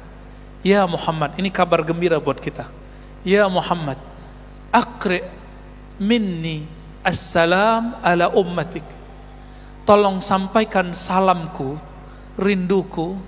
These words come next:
doaku untuk umatmu. Saya mau tanya Bapak Ibu, saudara-saudara, karena Allah, kita ini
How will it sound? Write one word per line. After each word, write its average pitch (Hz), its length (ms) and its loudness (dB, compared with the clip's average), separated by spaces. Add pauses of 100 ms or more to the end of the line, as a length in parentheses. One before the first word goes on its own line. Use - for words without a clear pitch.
(260)
doaku 190 800 2 (160)
untuk 190 480 0
umatmu. 165 560 -2 (720)
Saya 165 240 0
mau 170 160 0
tanya 170 320 -2
Bapak 160 320 2
Ibu, 220 320 -6
saudara-saudara, 147 800 -2
karena 160 240 -4
Allah, 208 240 0 (320)
kita 165 320 2
ini 214 500 0